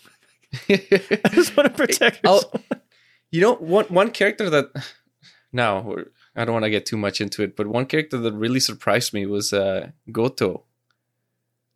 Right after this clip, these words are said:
Speaker 1: The, the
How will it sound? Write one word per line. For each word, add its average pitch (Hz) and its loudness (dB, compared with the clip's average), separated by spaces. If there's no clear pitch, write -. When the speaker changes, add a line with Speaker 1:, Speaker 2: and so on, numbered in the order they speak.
Speaker 1:
The, 101 -2
the 101 -8